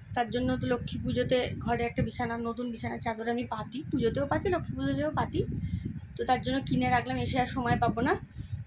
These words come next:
আর আমাদের ঘুরতে যাওয়ার টিকিট তো অনেক দিন আগে থেকে করা, প্রায় চার মাস আগে থেকে, তোমরা জানো পুজোর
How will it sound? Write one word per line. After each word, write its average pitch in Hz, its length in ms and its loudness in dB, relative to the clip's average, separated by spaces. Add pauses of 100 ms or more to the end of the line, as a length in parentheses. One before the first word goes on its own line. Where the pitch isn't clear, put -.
(160)
আর 220 120 2
আমাদের 233 400 2
ঘুরতে 233 380 -2
যাওয়ার 262 280 6
টিকিট - 280 -4 (100)
তো 311 60 2
অনেক 240 280 2
দিন 277 140 2
আগে 226 240 2
থেকে 254 260 -2
করা, 220 260 0
প্রায় 240 240 0
চার 226 240 2
মাস 226 220 0
আগে 220 180 -2
থেকে, 226 180 -2
তোমরা 233 280 -2
জানো 226 260 2 (460)
পুজোর 226 240 2